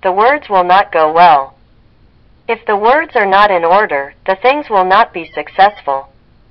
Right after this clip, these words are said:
If the things don't work, the heart will not be convinced. It can't be changed. No one dared to risk the world's big injustice.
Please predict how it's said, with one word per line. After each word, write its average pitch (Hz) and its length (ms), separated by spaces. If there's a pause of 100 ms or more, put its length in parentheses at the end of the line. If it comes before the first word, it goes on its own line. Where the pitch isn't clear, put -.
(420)
If 226 180
the 220 100
things 294 420
don't 185 240
work, 185 400 (100)
the 185 100
heart 247 300
will 190 160
not 196 300
be 165 140
convinced. 156 800 (840)
It - 180
can't 302 300
be 202 160
changed. 175 680 (240)
No 240 240
one 262 240
dared 220 320
to 170 160
risk 240 340
the 175 100
world's 180 460
big 190 160
injustice. 156 720